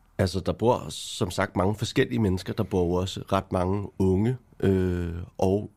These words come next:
øh, og ældre beboere. Så det er sådan lidt sådan, det, det, det er en broget skare,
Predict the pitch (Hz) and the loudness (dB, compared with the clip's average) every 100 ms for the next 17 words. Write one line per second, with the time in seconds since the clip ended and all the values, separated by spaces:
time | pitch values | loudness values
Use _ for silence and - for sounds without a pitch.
0 | - 95 90 87 82 80 - - 95 - | -2 0 0 -2 -4 -8 -4 0 0 0
1 | 95 101 117 104 98 98 90 95 95 104 | -2 0 -4 -4 -2 0 0 -2 -4 0
2 | 107 123 123 101 101 - - - 95 92 | 0 2 2 2 0 -6 -16 -6 -4 -2
3 | 85 - 104 113 - 113 98 - 113 110 | -4 -6 -4 -4 -2 -4 -4 -2 0 0
4 | - 92 113 131 - 87 87 | 0 2 2 -2 -2 -2 -2